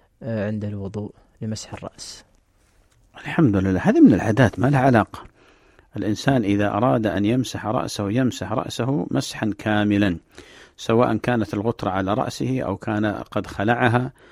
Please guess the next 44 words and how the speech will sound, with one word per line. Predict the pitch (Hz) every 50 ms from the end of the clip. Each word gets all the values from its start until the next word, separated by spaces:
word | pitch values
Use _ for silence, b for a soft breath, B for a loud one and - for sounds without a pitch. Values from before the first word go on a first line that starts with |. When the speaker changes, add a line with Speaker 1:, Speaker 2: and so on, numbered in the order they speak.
| b b b b b -
Speaker 2:
أو | -
كانت | - - 113 110 107 104 104
الطاقية | 104 - _ - 104 101 - - 113 104 98 87
على | 90 95 95 95
رأسه | 110 127 - - - - 123 117
أو | - 69 82
كان | - - 110 104 104
قد | - - 95 101
خلعها، | - - - 107 110 110 - - 107 135 143 -
فيمسح | - 202 226 294 339 262 - - - 92 98
مسحا | 110 143 143 - - - 95 90 -
كاملا. | - 107 107 110 120 139 147 170 208 233 b b b b b b b b b b b b -
ومسألة | - - 113 113 120 135 156 147 - - - 139 113 - -
النزع | 113 110 117 143 151 139 127 104 73 82
أو | 92
عدم | 104 117 120 117 101
النزع | 101 98 95 104 127 151 170 - 170 214
هذه | 285 349 320
تختلف، | - 269 - - - - 165 165 - - -
يعني، | - - 64 64 - -
من | - - - - - - - - - - -
شخص | 135 - 196 - - -
إلى | - 143 139 139
آخر. | - 78 135 120 - - 117
بعض | 139 151 139 135
الناس | 127 117 101 104 113 135 147 - - B B B B B B B B B B B _
قد | - 143 139
يرتبك | 156 165 156 - - 123 113 113 107 -
أثناء | 113 113 - 117 120 113 - -
ال-، | 104 107 107 101
المسح | 98 - - 98 107 120 135 127 - - 110 110
فتسقط | - - - - - - 147 - - - - 110 - -
غترته | 92 90 90 95 107 110 - 117 117 107 - -
وما | 104 101 107 104 101 104 101 95 - 110 135
عنده | 123 113 107 110 107
الخبرة | 98 - - 113 - 107
Speaker 1:
هذا | 151 151 135
Speaker 2:
في | 135
Speaker 1:
الشيخ | 95 92 95 -
Speaker 2:
هذا. | 92 92
Speaker 1:
يقول، | 127 - - 131 123
يعني، | 120 113 110 107
حكم | 104 - 151 - - 123 123
مسح، | 147 147 - - -